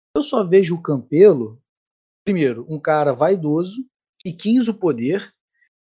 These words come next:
e não tinha preparo pra isso, não tinha um projeto pra tá lá.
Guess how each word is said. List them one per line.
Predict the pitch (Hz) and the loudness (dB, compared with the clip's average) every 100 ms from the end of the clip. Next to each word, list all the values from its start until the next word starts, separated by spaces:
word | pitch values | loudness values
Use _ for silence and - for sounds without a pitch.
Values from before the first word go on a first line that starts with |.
| _ _ | _ _
e | 277 285 | 2 2
não | 311 311 | 2 -2
tinha | - 294 311 | 0 0 2
preparo | 302 277 269 285 | 0 2 2 2
pra | 294 277 | 0 2
isso, | 269 269 202 | 2 0 -2
não | 196 | -2
tinha | 170 247 | -2 -2
um | 247 | 2
projeto | 226 175 135 151 147 | 2 2 2 -2 -2
pra | - 139 | -10 -8
tá | 131 | -8
lá. | 104 - | -10 -12